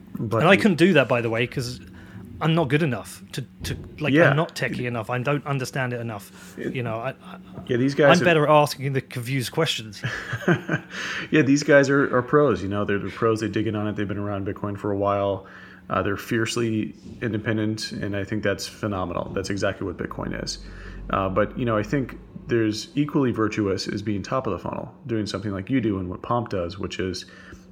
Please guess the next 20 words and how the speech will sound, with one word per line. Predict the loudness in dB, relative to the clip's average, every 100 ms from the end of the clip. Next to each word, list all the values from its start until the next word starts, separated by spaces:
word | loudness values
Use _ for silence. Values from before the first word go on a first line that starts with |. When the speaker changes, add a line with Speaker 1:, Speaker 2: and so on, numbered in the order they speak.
| -8
Speaker 1:
you | -2
know, | -2
bring | 0 0
people | 0 -2 -2
in | -2
and | -2
have | -2 -2
them | -2
become | -2 -4 -4
aware | 0 2 4 2
of | 0
Bitcoin | -8 -10 -10 -10 -12 -12 -8
and, | -8 -6 -6 -8 -8 -8
and | -8
consider | -6 -4 -2 -2 -2
it | -4 -6 -4
as | -4 -4 -6 -8
a | -8
new | -6
money. | -4 -6 -6